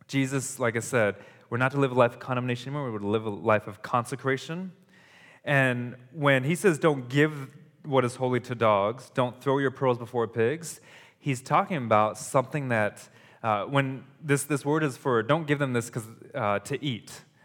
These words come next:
Not just don't give to them to wear, but don't give pigs pearls to eat. Don't give dogs what is holy to eat. Why? Because they can't. It's not about unworthiness.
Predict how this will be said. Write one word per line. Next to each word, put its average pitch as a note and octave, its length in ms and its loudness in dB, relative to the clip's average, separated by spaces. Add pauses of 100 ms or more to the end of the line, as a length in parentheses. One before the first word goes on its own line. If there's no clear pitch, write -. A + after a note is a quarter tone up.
(120)
Not C#3 180 0
just B2 180 -8
don't G#2+ 260 -4
give G#2+ 160 -4
to - 80 -12
them F#2+ 180 -6
to G#2 80 -10
wear, F#2+ 300 -2
but F2+ 300 -6 (300)
don't E3+ 180 0
give F#3 240 -6
pigs B2+ 320 0
pearls A2 320 -4
to G#2+ 100 -12
eat. A2 320 -8
Don't B2+ 180 -2
give B2+ 220 -4
dogs A#2 440 6
what A#2 120 0
is G#2+ 140 -2
holy A#2 320 -2
to - 140 -12
eat. A#2+ 340 -8 (420)
Why? C#3+ 460 -2 (1800)
Because A#2+ 260 -4
they A2+ 120 -2
can't. - 640 -8 (1500)
It's B2 160 -10
not D3+ 80 -2
about C#3+ 180 2
unworthiness. A2 1000 -4